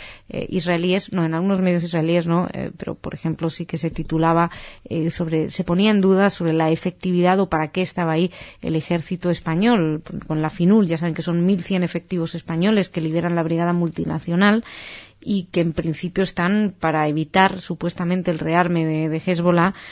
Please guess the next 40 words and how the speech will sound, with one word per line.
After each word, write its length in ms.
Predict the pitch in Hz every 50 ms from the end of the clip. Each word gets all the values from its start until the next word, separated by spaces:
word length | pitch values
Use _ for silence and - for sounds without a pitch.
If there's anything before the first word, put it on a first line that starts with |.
| - - - _ _
pero 240 | - 175 160 160 156
daba 180 | 151 160 165 180
la 80 | 190
impresión 500 | 190 175 - - 180 - - 208 214 208
después 360 | 180 160 151 - - 170 160 160
de 80 | -
estos 480 | 180 170 - - 170 165 - - - -
comentarios 640 | - 180 175 175 170 165 180 180 180 196 170 - 165
y 40 |
de 100 | 156 156
estos 580 | 160 160 - - 165 160 - - - - - _ _ _
comunicados 720 | - - 165 175 180 180 170 175 180 175 175 190 208 - - - - - - -
que 120 | - 175
lo 80 | 160 151
que 80 | 160
estaban 280 | - - 185 165 165 185
haciendo 300 | 170 - 185 175 185 196
era 140 | 202 190 175
luchar 420 | 165 165 - - 190 190 190 190 - - - _ _
contra 540 | _ - 190 190 180 180 202 196 196 - - -
los 220 | - 170 156 -
israelíes. 800 | 180 180 165 170 165 165 185 226 226 208 170 160 - - - - - _ _ _
Claro 320 | - 175 175 170 175 175 175
que 80 | 170
también, 640 | 165 - 160 170 180 185 180 180 180 180 175 175 170
bueno, 240 | 180 175 165 151 151 - - _ _ _ _ - -
en 160 | - - 208
fin, 320 | - - 170 156 - - - _ _
suponemos 640 | - - 247 202 - 233 233 247 254 262 247 233
que 140 | - - -
o 160 | - - 190 208
esto 240 | 226 - - 254
se 140 | 214 - 175
calma 400 | - 202 202 220 220 214 214 - -
o 80 | 196
esto 220 | 196 185 - 196 175
da 100 | 175 165
mucho 300 | 170 170 160 - - -
de 100 | - -
sí. 160 | - -